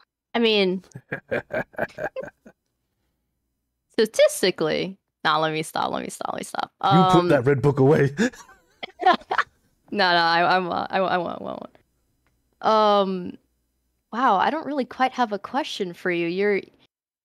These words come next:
Speaker 1: you're, you're, you're quite the character, and I don't really know
Speaker 2: I'm not a
Speaker 1: what would be
Speaker 2: character.
Speaker 1: the
Speaker 2: I'm a
Speaker 1: angle
Speaker 2: weasel.
Speaker 1: on you.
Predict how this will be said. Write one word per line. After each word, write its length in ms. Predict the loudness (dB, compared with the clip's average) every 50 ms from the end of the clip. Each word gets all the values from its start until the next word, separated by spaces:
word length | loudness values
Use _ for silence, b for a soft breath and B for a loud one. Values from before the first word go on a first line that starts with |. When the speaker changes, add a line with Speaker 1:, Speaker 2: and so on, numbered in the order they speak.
| _ _
Speaker 1:
you're, 240 | 2 2 2 2 0 -4 _ B B B B B B _ _ _ _ _ _ _ _
you're, 160 | -6 -4 -2
you're 140 | -2 -2 -4
quite 340 | -4 -2 0 0 0 0 -4
the 60 | -8
character, 500 | -8 -2 0 0 0 0 0 -2 -4 -2
and 80 | 0 0
I 80 | 0
don't 160 | 0 -2 -4
really 240 | -4 -4 -2 -2 0
know 500 | 2 2 4 4 4 2 0 -2 -4 -8 -14 _ _ _ _ _ _ _ _ _ _ _ _ _ _ _ _ _ _ _ _ _ -2
Speaker 2:
I'm 140 | -2 -2
not 140 | -2 -6 -4
a 20 | 2
Speaker 1:
what 160 | 2 4 6
would 160 | 6 6 6
be 140 | 4 4 4
Speaker 2:
character. 60 | 2
Speaker 1:
the 100 | 4 4
Speaker 2:
I'm 60 | 6
a 100 | 6 6
Speaker 1:
angle 220 | 6 6 6 6 6
Speaker 2:
weasel. 160 | 6 4 4
Speaker 1:
on 180 | 2 2 2
you. 420 | 2 2 2 2 2 2 0 -4